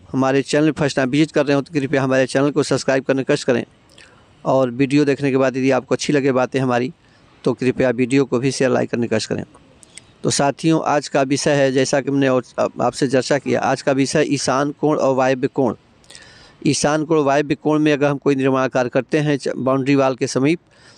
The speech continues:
तो उससे क्या दोष हो सकता है और हमें उससे कैसे बचना चाहिए।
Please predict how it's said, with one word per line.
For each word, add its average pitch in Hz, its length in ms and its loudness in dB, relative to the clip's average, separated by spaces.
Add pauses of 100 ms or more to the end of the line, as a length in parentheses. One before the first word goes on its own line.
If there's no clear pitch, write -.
(140)
तो 139 80 2
उससे 143 220 0
क्या 139 240 0
दोष 143 260 0
हो 147 80 2
सकता 147 360 -2
है 160 180 0 (380)
और 135 380 2 (200)
हमें 135 380 2 (720)
उससे 135 260 0
कैसे 135 260 0
बचना 131 280 0
चाहिए। 110 320 -2